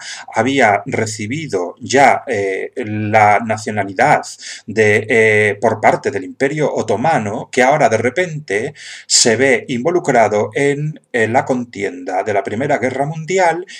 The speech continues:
y necesita que esta gente vaya como soldados a defender al Imperio Otomano. Es decir, las cosas se ponen bastante oscuras en Bezalel y en mil novecientos diecisiete,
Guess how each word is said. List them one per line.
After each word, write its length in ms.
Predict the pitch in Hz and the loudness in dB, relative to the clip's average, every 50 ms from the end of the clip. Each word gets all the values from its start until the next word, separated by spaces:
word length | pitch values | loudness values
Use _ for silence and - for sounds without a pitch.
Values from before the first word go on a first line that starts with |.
| - | -14
y 140 | _ - 180 | _ -6 -4
necesita 800 | 170 175 - 160 147 - - 113 107 113 110 107 113 120 135 - - | -4 -2 -2 0 0 0 0 -2 -4 0 0 2 2 0 -2 -6 -12
que 480 | - - 139 143 151 151 165 - _ _ _ | -6 -4 -4 -2 -2 -4 -4 -6 _ _ _
esta 280 | - 131 127 - - 135 | -6 -4 -4 -2 -4 -6
gente 800 | - - - 101 104 104 98 - - 101 101 107 - 110 110 _ _ _ _ _ _ _ _ _ _ _ _ _ _ _ - | -6 -4 -6 -6 -6 -8 -12 -8 -6 -4 -4 -4 -6 -8 -12 _ _ _ _ _ _ _ _ _ _ _ _ _ _ _ -6
vaya 540 | 123 113 110 104 101 104 104 104 107 113 - | 2 4 6 6 6 4 2 0 0 -2 -4
como 220 | - 113 117 131 | -4 -4 -2 0
soldados 760 | - - 139 127 123 110 104 95 92 90 95 107 - - - | 0 0 0 -2 -4 0 0 0 0 0 -2 -2 -2 -2 -2
a 60 | - - | -2 -6
defender 600 | 165 151 - 143 110 104 104 101 92 95 101 - _ | -6 -4 -6 -6 -6 -4 -6 -6 -6 -6 -8 -10 _
al 160 | - - 160 | -16 -12 -10
Imperio 520 | 151 147 151 - 101 98 92 95 107 110 107 | -8 -8 -6 -4 -4 -4 -2 -4 -6 -4 -2
Otomano. 560 | 131 110 107 104 87 92 87 76 - - - _ - - - - - - - | -4 -4 -4 -4 -8 -6 -10 -10 -12 -14 -20 _ -18 -14 -12 -12 -12 -6 -4
Es 200 | 113 113 110 110 | -2 -2 0 0
decir, 440 | 101 101 - - 117 110 101 - - - - - - - _ _ _ _ _ _ _ _ _ - | -2 -2 -2 -2 -6 -6 -6 -8 -12 -16 -18 -18 -20 -20 _ _ _ _ _ _ _ _ _ 0
las 320 | 131 123 123 - - - | 4 4 4 4 4 2
cosas 240 | - 120 - 165 147 | 2 0 2 2 2
se 140 | - 135 110 | 2 2 2
ponen 380 | 113 110 107 113 117 120 120 | 0 -2 0 0 -2 -4 -2
bastante 600 | 113 107 95 - - - 98 92 95 92 - 95 | -2 -2 -2 -2 -2 -2 -4 -4 -4 -8 -10 -6
oscuras 680 | 87 - - - - 139 147 - 95 92 95 - - - | -4 -2 -4 -2 -2 -4 -2 0 0 -2 0 -2 -4 -4
en 180 | 92 87 85 85 | -4 -8 -8 -10
Bezalel 640 | 87 - - - - 92 113 135 120 107 135 180 - - - - - _ | -6 -4 -4 -4 -4 -4 -2 0 0 0 -2 -6 -10 -14 -18 -18 -20 _
y 300 | _ 147 170 202 214 - - 139 | _ -2 0 0 0 -2 -2 -2
en 200 | 127 123 120 127 | 0 0 0 0
mil 180 | 147 180 196 | 0 0 0
novecientos 840 | 175 117 107 107 104 - - 170 180 180 156 151 - 98 92 - - | 0 0 0 0 -2 -2 -4 -4 -4 -4 -8 -6 -6 -4 -4 -4 -6
diecisiete, 1160 | 135 127 160 151 - 107 101 - - - 156 156 151 147 147 - - 95 92 98 120 156 151 | -6 -8 -8 -6 -6 -2 0 0 0 0 0 -2 -2 -2 -2 -2 -4 -2 -2 -2 -4 -4 -6